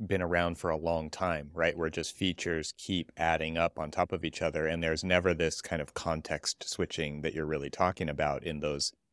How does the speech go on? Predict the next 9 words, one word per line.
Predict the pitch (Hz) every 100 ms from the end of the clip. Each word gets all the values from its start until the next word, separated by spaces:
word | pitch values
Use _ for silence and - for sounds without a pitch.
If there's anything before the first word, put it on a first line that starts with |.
| _ _
older | - 92 85 80 -
apps. | 110 85 - - -
But | 92 -
this | 92
idea | 98 85 104 110
of | 87
personas | - 92 - 95 92 87 85 80
or | 104 87 80 76 _ _ _ _
different | 92 104 - 95 82